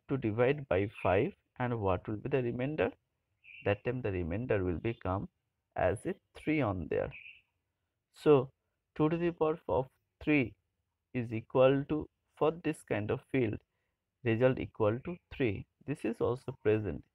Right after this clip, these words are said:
in this field. Two to the power four is defined sixteen. The mod of sixteen for the five will be as a one,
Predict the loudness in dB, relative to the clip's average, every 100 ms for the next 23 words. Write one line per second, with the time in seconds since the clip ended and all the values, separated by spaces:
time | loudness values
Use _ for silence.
0 | _ -8 -8 -6 -8 -10 _ _ _ _
1 | _ -20 _ _ _ _ _ 2 4 4
2 | -2 -16 _ _ _ _ _ _ _ -2
3 | 0 0 -2 2 2 2 -2 2 6 6
4 | 2 _ -20 -20 _ -4 -4 0 0 0
5 | 2 2 0 -4 0 0 -2 -2 -2 -4
6 | _ _ _ _ 2 2 4 2 4 4
7 | 4 0 -2 -4 -4 -2 -2 -2 -4 _
8 | _ _ _ _ _ 2 2 2 0 4
9 | 4 2 -4 _ _ _ _ -2 0 0
10 | -4 -10 -8 -4 -2 -4 -6 -8 -8 -12
11 | 0 2 2 -4